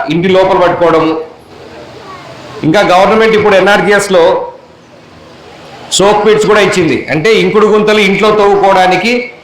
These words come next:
ఎన్ఆర్జీఎస్ వల్లే కూళ్ళు ఇస్తున్నారు, దానికి సంబంధించిన మెటీరియల్ ఇస్తున్నారు. ఎవరు కావాలంటే వాళ్ళకి ఎన్ని కావాలంటే అన్ని ఇవ్వడానికి కూడా గవర్నమెంట్ రెడీగా ఉంది. ఖచ్చితంగా పరిశుభ్రత అనేది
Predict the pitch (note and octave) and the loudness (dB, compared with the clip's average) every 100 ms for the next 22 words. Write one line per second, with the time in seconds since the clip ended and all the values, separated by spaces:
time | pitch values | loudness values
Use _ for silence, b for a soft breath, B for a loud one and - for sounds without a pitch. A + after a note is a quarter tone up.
0 | - C3 F#3+ G#3+ G3+ G#3 G3+ G3 G3 G#3+ | -6 -2 2 2 2 0 2 2 2 2
1 | B3 B3+ - - - - - - - - | 0 -2 -8 -18 -20 -20 -20 -20 -20 -20
2 | - G3+ A3+ A#3 A3+ A3+ A3 A3 A#3 B3+ | -2 0 2 2 0 0 2 2 2 2
3 | F#3+ F#3+ F#3 F#3+ F#3+ F#3+ F#3+ F#3+ F3 E3+ | 2 0 0 0 0 0 0 0 2 2
4 | F#3+ F#3 E3+ - C#3+ B2+ A2 - - - | 2 2 0 -2 -2 -4 -4 -14 -20 -20
5 | - - - D3+ G#3+ A3 A3 G3+ A3 A3+ | -12 -8 -2 2 2 2 2 2 4 2
6 | A3 A3 G3 F3+ E3+ D3+ E3+ G#3+ G#3 G3 | 2 2 2 0 -2 -2 0 0 2 2
7 | G#3 G#3 G3+ F#3+ F#3 F#3 F#3 E3+ F#3+ F#3 | 2 2 0 0 0 0 0 0 0 0
8 | E3 E3+ E3+ D3+ D#3 D3 C3 A#2 G#2+ - | 0 0 0 0 0 0 0 -2 -8 -16
9 | - - - - - - - - - - | -20 -20 -20 -20 -20 -20 -20 -20 -20 -20
10 | - - C#3+ D3+ G#3 G#3+ G#3 G#3 G#3+ G#3+ | -20 -8 -4 -2 0 0 2 2 2 0
11 | - - - - D#3 G3 A3 A3 G#3 G3+ | -6 -12 -12 -4 0 2 2 2 0 2
12 | G3 - D#3 F3+ F#3 G3+ | 0 0 0 0 2 2